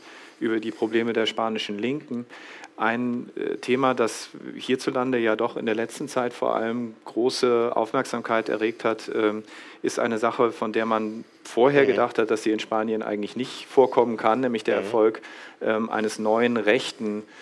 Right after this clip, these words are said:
Speaker 1: ähm, äh, Nationalismus, ähm, in
Speaker 2: Mhm.
Speaker 1: Gestalt von Vox. Ähm, jetzt wirst du, jetzt hast du in deinem Buch mehrfach, ähm, erwähnt, eine Tradition,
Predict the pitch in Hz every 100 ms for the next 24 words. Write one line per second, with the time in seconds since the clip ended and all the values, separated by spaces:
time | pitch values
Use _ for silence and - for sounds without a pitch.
0 | - - 104 107 101 101 101 107 104 101
1 | 104 - 107 98 104 - 98 - - 117
2 | 107 113 107 104 101 104 - 104 95 92
3 | - - - - - - - - - 117
4 | 113 - - - 110 - 151 151 139 135
5 | - 110 - 127 - 127 123 113 107 120
6 | 143 160 - - 117 143 - 135 - -
7 | 117 117 110 107 120 147 - 117 113 -
8 | 107 107 - 120 135 147 156